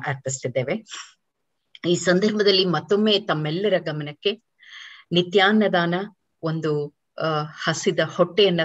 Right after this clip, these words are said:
ತುಂಬಿಸುವಂತಹ ಒಂದು ಅದಮ್ಯ ಚೇತನದ ಸ್ತುತ್ಯ ಕೆಲಸ. ನೀವು ದೇಣಿಗೆಯ ಮುಖೇನ ಈ ಕೆಲಸಕ್ಕೆ ಜೊತೆಯಾಗಬಹುದು ಅಥವಾ ಖುದ್ದು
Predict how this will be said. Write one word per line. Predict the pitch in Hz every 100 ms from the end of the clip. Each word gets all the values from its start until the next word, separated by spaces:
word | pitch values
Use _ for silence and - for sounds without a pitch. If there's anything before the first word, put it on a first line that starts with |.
| 170
ತುಂಬಿಸುವಂತಹ | 151 160 - 139 143 143 165 160
ಒಂದು | 143 143 135
ಅದಮ್ಯ | - 147 160 175 156
ಚೇತನದ | 170 139 139 147 143 143
ಸ್ತುತ್ಯ | - - 165 165
ಕೆಲಸ. | 156 147 143 - 180 - - - - - 165
ನೀವು | 160 143 131 127
ದೇಣಿಗೆಯ | 165 220 247 185 202
ಮುಖೇನ | 180 170 170 180 170 165 175 - _
ಈ | 139
ಕೆಲಸಕ್ಕೆ | - 143 143 - 139 143
ಜೊತೆಯಾಗಬಹುದು | 139 151 143 147 139 135 - 139 156
ಅಥವಾ | - _ 175 - 208 165
ಖುದ್ದು | - - 262 233 233 226